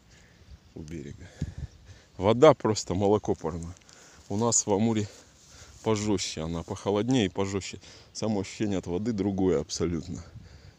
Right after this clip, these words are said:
Мягкая такая, как перина. Держит, прям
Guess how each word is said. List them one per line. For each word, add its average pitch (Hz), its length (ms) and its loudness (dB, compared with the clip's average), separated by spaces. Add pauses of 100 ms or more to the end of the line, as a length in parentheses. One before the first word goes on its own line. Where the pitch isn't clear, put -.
(120)
Мягкая 98 420 2
такая, 82 340 -2
как - 300 -6
перина. 95 420 0 (640)
Держит, 92 680 0
прям 90 280 0